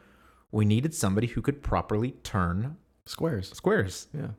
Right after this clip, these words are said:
Speaker 1: to reveal
Speaker 2: Are they
Speaker 1: a letter.
Speaker 2: squares? They're more rectangle, aren't they?
Speaker 1: They're rectangle, yeah.
Speaker 2: Okay.
Speaker 1: We needed somebody who could do that. We don't need that anymore. We have the technology.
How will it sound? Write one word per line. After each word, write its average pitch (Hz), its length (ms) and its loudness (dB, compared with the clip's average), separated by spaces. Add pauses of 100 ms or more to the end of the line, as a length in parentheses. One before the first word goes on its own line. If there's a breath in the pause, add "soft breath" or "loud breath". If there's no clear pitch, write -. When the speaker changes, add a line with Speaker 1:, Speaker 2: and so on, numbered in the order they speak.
(180)
Speaker 1:
to 127 100 -2
reveal 117 180 6
Speaker 2:
Are - 40 6
they 92 60 4
Speaker 1:
a - 40 6
letter. 185 220 6
Speaker 2:
squares? 311 140 0
They're 208 100 0
more 247 120 0
rectangle, 104 460 -4
aren't 98 180 -8
they? - 40 -6
Speaker 1:
They're 175 260 2 (100)
rectangle, 98 420 -2
yeah. 92 160 -2 (120)
Speaker 2:
Okay. - 220 -12
Speaker 1:
We 120 120 2
needed 208 200 2
somebody 101 300 0
who 123 60 -2
could 151 100 0
do 208 100 2
that. - 220 0 (180)
We 160 100 2
don't 240 160 -2
need 254 180 2
that 226 160 2
anymore. 110 440 -2 (640)
We 160 180 0
have 180 240 0
the 165 60 -2
technology. 175 640 -4